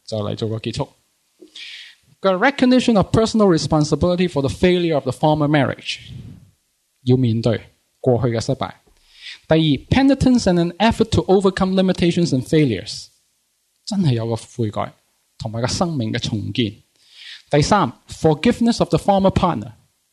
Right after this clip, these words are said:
你過去嗰個唔 forgive 啊，你再入去第二嗰個啊，你 carry over 嘅，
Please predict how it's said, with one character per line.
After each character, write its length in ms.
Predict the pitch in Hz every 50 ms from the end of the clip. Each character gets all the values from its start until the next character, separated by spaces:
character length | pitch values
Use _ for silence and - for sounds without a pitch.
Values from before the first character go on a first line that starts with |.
| _ _ _ _ - - - - - - -
你 80 | 233
過 320 | 254 - - 247 247 247 226
去 60 | 196 240
嗰 200 | 240 196 233 285
個 80 | 277
唔 180 | 233 147 135 147
forgive 440 | - 185 175 175 - 240 220 240 214
啊， 140 | 160 - - _ _ _ _ _
你 140 | - 214 208
再 160 | - 214 208
入 100 | 190 160
去 160 | - 185 180
第 80 | 156 156
二 40 | 147
嗰 300 | 147 139 147 151 190 185
個 120 | 156 147
啊， 160 | 156 151 - - _
你 100 | 151 170
carry 420 | - - - 208 196 190 190 185
over 320 | 180 180 165 139 107 90
嘅， 40 | -